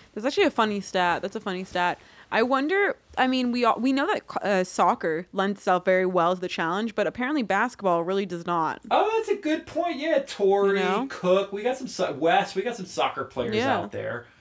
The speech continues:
Speaker 1: I think soccer
Speaker 2: Um,
Speaker 1: players do really well on the challenge,
Speaker 2: oh,
Speaker 1: but
Speaker 2: Greg, Greg killing it with the facts. Corey is now four and one against D one athletes in eliminations. So I, I guess he just loses to everyone else.
Speaker 1: <laughs>
Speaker 2: He loses to non-D one athletes, and he, he brings it against the D one athletes.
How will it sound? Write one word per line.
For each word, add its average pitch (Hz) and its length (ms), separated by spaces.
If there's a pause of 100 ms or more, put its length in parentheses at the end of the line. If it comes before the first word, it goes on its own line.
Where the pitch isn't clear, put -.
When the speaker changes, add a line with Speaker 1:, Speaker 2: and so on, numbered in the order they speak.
Speaker 1:
I 220 60
think 269 160
soccer 247 320
Speaker 2:
Um, 147 40
Speaker 1:
players 269 240
do 240 160
really 214 260
well 185 360
on 202 140
the 202 80
challenge, 208 440
Speaker 2:
oh, - 160
Speaker 1:
but 185 160
Speaker 2:
Greg, 170 260 (320)
Greg 151 300
killing 180 280
it 180 40
with 165 120
the 160 60
facts. 165 360 (260)
Corey 208 380
is 175 160
now 175 160
four 165 340
and 165 140
one 165 220
against 156 360
D 151 160
one 156 240
athletes 147 480
in 143 80
eliminations. 139 800 (560)
So 185 160
I, 180 280
I 180 60
guess 220 180
he 254 100
just 185 240
loses 180 440
to 156 120
everyone 156 400
else. 190 480 (200)
Speaker 1:
<laughs> - 120 (140)
Speaker 2:
He 147 120
loses 175 600
to 170 60
non-D 143 600
one 131 200
athletes, 131 540
and 135 140
he, 139 180
he 131 140
brings 139 400
it 151 80
against 143 300
the 127 80
D 127 200
one 120 220
athletes. 131 640